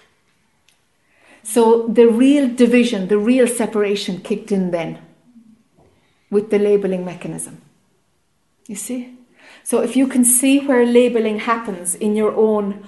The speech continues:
unwinding from separation to unity and prior,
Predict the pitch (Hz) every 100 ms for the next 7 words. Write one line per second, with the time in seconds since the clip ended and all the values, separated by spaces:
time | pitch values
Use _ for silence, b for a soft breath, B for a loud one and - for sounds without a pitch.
0 | B - 233 220 208 214 226 233 220 190
1 | 170 - 220 196 233 220 214 208 214 -
2 | 190 185 202 214 208 202 202 190 190 226
3 | 214 135 -